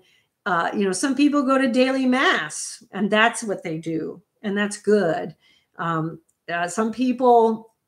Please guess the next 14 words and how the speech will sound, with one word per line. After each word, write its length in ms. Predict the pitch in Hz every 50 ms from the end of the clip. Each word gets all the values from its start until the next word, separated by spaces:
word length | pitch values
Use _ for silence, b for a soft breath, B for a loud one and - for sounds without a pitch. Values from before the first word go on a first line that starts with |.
| - - 196
do 180 | 208 240 247
their 240 | 233 240 - - -
own 320 | 226 240 240 240 240 233
thing 720 | 220 - - - 294 294 254 190 160 156 147 147 147 151 151 -
completely 840 | - 196 196 - - - 254 240 196 - - 180 175 165 160 - _ _ _ _ _ _ -
in 120 | 208 190 190
their 260 | 185 185 190 - -
own 200 | 196 190 190 196
home, 460 | 196 - - 214 208 190 170 147 156
and 120 | 160 170
they 60 | 160 160
have 220 | 165 202 190 180
their 180 | 185 180 - -
own, 400 | - 202 190 190 190 185 185